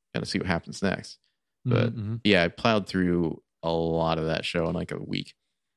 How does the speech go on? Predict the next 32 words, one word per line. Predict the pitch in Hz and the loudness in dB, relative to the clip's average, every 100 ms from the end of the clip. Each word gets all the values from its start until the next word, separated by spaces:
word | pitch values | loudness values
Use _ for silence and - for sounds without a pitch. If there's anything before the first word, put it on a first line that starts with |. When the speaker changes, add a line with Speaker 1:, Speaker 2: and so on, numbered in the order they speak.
| _ _ - - | _ _ -14 -4
Speaker 2:
Those | 160 - | -2 4
first | 175 | 4
six | - 175 - | 6 4 4
are, | 135 | 0
are, | 123 120 113 117 | 2 0 0 -4
are | |
fantastic, | 101 - 113 120 - 104 | -4 -4 0 -2 -2 -6
yeah. | 117 110 | -6 -4
Speaker 1:
Mm-hmm. | 110 92 98 - _ _ _ _ - - - _ _ _ _ - | -4 -4 -8 -12 _ _ _ _ -20 -20 -20 _ _ _ _ 4
Speaker 2:
Not | 202 185 | 8 8
that | 151 | 6
the, | 147 | 4
not, | 160 214 196 | 6 6 8
well, | 226 | 8
I | 208 | 10
don't | 170 | 8
know. | 104 | 6
Maybe, | 151 208 185 127 - - - | 6 8 8 4 -2 -20 0
maybe | 190 226 202 | 6 10 10
one | 135 151 135 | 10 8 6
B, | 107 135 175 196 160 | 6 8 8 6 2
it | 160 | 0
kinda | 180 196 | 4 4
slows | - 190 190 | 4 4 4
down | 180 190 196 | 4 2 2
a | |
little | 196 202 | 2 0
bit. | 190 202 | 0 0
I'm | 143 | 0
trying | 151 | 0
to | 147 | 2
remember. | 135 117 101 95 | 2 0 0 -4